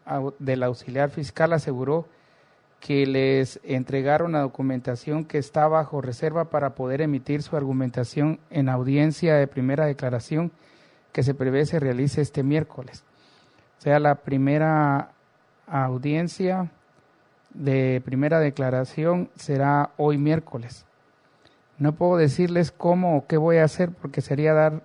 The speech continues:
de forma anticipada mi estrategia. Se verificarán fechas y datos para poder argumentar ante el juez y convencerlo que mi patrocinado, que mi patrocinada no participó en algún hecho delictivo, dijo Mendoza.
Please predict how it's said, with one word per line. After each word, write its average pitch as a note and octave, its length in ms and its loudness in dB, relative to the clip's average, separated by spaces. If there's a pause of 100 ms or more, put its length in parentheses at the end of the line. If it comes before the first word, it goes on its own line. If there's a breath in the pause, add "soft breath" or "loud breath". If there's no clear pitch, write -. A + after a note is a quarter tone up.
(120)
de D3 160 -4
forma D3+ 280 -2
anticipada D3 580 0
mi D3 140 2
estrategia. C3+ 640 -4 (500 soft breath)
Se - 160 -8
verificarán D3 720 2
fechas F3 340 0
y D#3 80 2
datos D#3+ 380 2 (880)
para B2 200 0
poder C3+ 260 0
argumentar D3 540 2
ante E3 200 0
el C3+ 60 -2
juez F3 420 -4 (120)
y D3+ 80 -6
convencerlo D#3 880 0
que C#3+ 120 0
mi C3 140 0
patrocinado, C#3 840 -2 (760 soft breath)
que C#3 100 -4
mi C3 140 -2
patrocinada C#3 640 0
no D#3 140 -2
participó C#3 520 -2
en C#3+ 80 0
algún C#3 240 0
hecho C#3+ 240 0
delictivo, C3+ 520 -2
dijo C3+ 200 -4
Mendoza. C3 460 -4